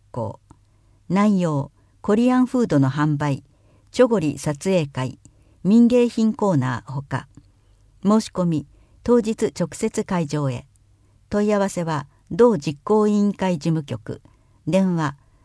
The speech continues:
三三三八の九五二五。城西病院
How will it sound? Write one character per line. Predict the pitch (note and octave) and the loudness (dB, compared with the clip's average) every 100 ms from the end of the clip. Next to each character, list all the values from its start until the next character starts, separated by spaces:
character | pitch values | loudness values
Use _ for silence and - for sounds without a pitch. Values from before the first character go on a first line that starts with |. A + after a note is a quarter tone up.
| _ | _
三 | - A3+ A#3+ | -2 0 0
三 | - A#3+ G3+ | 0 -2 -2
三 | F3 E3+ | -2 -2
八 | F3 D#3 D3 | -4 -4 0
の | C#3 C#3+ - _ - | 0 0 -6 _ -20
九 | - A#3 A3+ | -2 0 2
五 | A#3 G3+ | 2 2
二 | C3 D3 D3+ C#3+ | 2 2 0 -2
五。 | C#3 A2+ - _ _ _ _ _ _ _ _ _ _ D#3 | -4 -4 -10 _ _ _ _ _ _ _ _ _ _ 0
城 | G#3 A#3+ | 2 2
西 | B3+ B3+ | 2 0
病 | A3+ A#3 F#3+ | 2 2 4
院 | C3+ C3 | 2 0